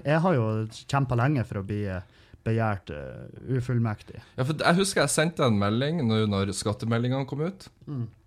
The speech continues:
Speaker 2: For da gikk jeg gjennom det jeg føler alle går gjennom når de starter, eh, hva enn de driver på med, influensing, komikere. Altså,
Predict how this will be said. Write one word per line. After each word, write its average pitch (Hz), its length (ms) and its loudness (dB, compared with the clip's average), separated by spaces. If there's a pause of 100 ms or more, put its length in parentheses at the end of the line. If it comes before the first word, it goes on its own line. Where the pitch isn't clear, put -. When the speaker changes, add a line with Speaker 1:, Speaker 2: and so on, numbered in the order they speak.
(240)
Speaker 2:
For 127 160 -2
da 143 80 6
gikk 147 240 2
jeg 107 80 4
gjennom 98 320 2
det 104 80 0
jeg 95 160 0
føler 104 300 -2
alle 117 260 2
går 101 300 -2
gjennom 92 260 -2
når 95 140 -2
de 101 100 -4
starter, 101 520 -4 (200)
eh, 98 320 -2 (560)
hva 113 140 0
enn 110 80 0
de 95 100 -4
driver 92 160 -6
på 110 100 -2
med, 95 140 0
influensing, 95 720 -4
komikere. 95 560 -4
Altså, 113 220 -2